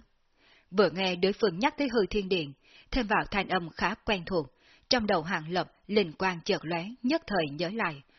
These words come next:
nhưng không dám quá khẳng định. "Không ngờ đạo hữu còn nhớ tới lão thân." Nguyên Anh tắt lưỡi thở dài một hơi, nghe đối phương thản nhiên thừa nhận, trên mặt Hàng Lập tràn đầy vẻ kinh ngạc.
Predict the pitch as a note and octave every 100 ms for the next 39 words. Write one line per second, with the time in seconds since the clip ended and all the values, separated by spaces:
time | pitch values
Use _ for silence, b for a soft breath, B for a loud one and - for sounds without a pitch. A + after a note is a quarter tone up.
0 | b b G3+ F3 D3+ - F3 D3+ E3+ D#3+
1 | - F3+ F3+ - F3 D#3 F#3 C3+ - _
2 | _ _ b b b - D#4 A#3+ A#3 E3+
3 | F#3+ D3+ G3 D3 F3 - A3+ F#3+ E3 G3
4 | G3+ D#4+ C#4 D#3+ - G3 F#3+ C3+ _ _
5 | _ b b b b G#3+ D#3+ F3+ E3+ G#3+
6 | D#4 G#3+ D#3 - D#3 F3 F3 D3 F3+ C#3+
7 | F#3+ G3 F#3+ _ b b b - G#3 F#3
8 | G3+ G#3+ G3 F3+ G#3+ E3 A#3 G#3+ A3 D#3
9 | F#3 D#3 C#3 b b b D#3+ G3 G3 -
10 | G3 D3+ E3+ E3 b b - G#3+ E3 F3+
11 | E3 D#3 F3 - - F3+ F3+